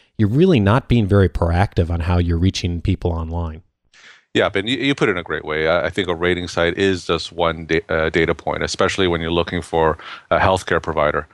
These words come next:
Speaker 2: I think if you look up a healthcare provider and you see a rating sites and you have uniformly bad reviews, you know, that may be a red flag. But if patients are choosing a doctor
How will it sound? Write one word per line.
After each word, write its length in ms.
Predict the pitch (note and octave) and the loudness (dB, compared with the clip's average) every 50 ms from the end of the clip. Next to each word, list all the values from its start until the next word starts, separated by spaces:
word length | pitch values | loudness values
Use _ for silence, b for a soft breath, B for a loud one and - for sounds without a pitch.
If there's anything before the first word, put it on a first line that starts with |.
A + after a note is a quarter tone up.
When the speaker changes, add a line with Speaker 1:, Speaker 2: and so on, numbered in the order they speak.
| b b b b b | b b b b b
Speaker 2:
I 120 | G2+ G2+ | -2 -2
think 340 | G2 - A2+ G#2+ G2+ - - - | 2 2 0 0 0 -4 -8 -4
if 520 | - G2+ G2 F#2+ F#2 F2+ - - - _ _ | 0 0 2 2 0 -2 -6 -16 -20 _ _
you 100 | - G2+ | -8 -4
look 220 | G2 G2 G2 F#2+ G2 | -2 -2 0 0 0
up 100 | F2 E2+ | 0 0
a 60 | D#2+ | 0
healthcare 340 | F2+ F#2 F#2+ - - F#2 F2 | 2 0 0 0 -2 -8 -6
provider 480 | - F2 E2+ F2+ F2 F#2+ G2+ G#2+ G2 | -6 -2 0 2 2 2 2 2 0
and 160 | F2 D#2+ D#2 D#2+ | 0 -2 -6 -8
you 120 | E2 D#2 | -16 -18
see 180 | - - - F2+ | -16 -8 -6 -6
a 80 | E2 | -4
rating 300 | D#2 E2 E2+ E2+ F2+ F2 | 0 0 0 0 -2 -6
sites 340 | - - F2 F2+ F#2 F2+ - | -4 -2 0 0 0 0 -4
and 200 | D#2+ D#2+ E2+ E2+ | -6 -6 -6 -10
you 140 | F2 F2+ E2+ | -6 -4 -2
have 220 | E2+ E2+ E2+ D#2+ D#2+ | 0 0 0 -2 -4
uniformly 760 | D#2 F#2 G2 F2+ F2+ - - - G#2 G#2+ A2+ A2 G#2+ G#2+ G#2+ | -6 -4 -2 -2 -2 -2 0 0 2 2 2 2 2 2 2
bad 240 | G#2 G#2 G2 G2 G2+ | 4 4 2 2 2
reviews, 500 | G2+ F#2+ G2+ G#2 A2 A2+ A2+ A2 - - _ _ _ _ | 0 -2 -2 -4 -2 -2 -4 -6 -10 -18 _ _ _ _
you 80 | G2+ | -6
know, 120 | F#2+ F2+ F2+ | -4 -2 0
that 180 | F#2+ F#2+ F2+ | 0 0 2
may 140 | F#2 F2+ F2+ | 2 0 0
be 100 | E2+ F2+ | 0 0
a 80 | F2 E2 | -2 0
red 220 | E2 E2 E2 - | 0 -2 -2 -2
flag. 320 | - F2+ F2 D#2+ D2+ D2 C#2+ b b b b b b b _ - | -2 0 2 2 2 0 -4 b b b b b b b _ 0
But 180 | F#2+ F#2+ F2+ | 0 0 2
if 180 | D2 F#2 F#2 - | 0 -2 -4 -4
patients 580 | - - G#2 G#2+ G#2 - - G#2 G2+ G2 F#2+ | -2 0 0 0 0 -2 -2 -4 -6 -6 -6
are 360 | - F2+ F2 F2+ F2+ F2 E2 - b b b b b b b _ _ | -2 0 2 2 2 2 0 -2 b b b b b b b _ _
choosing 400 | - - - C3 C3+ B2 A#2+ G#2+ | -4 0 2 4 4 4 2 2
a 80 | G2 F#2 | 0 0
doctor 640 | E2+ G2 G2+ G#2+ A2 A2 - - F2+ F2 F2 E2 | 2 2 2 2 2 0 -2 -4 -2 -2 -2 -4